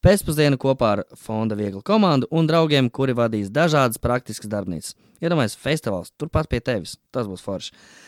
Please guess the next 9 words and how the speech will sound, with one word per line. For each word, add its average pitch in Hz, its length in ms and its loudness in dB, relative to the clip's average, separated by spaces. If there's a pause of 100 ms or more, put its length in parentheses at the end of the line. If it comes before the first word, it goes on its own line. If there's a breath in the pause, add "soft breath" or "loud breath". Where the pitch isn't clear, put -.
(280 loud breath)
Vairāk 180 380 6
informāciju 170 500 2
par 123 140 0
konkursu 156 420 -2
meklē 127 240 -2
Fonda 170 480 0
Viegli 147 320 2
mājaslapā 127 640 2
sadaļā 120 540 0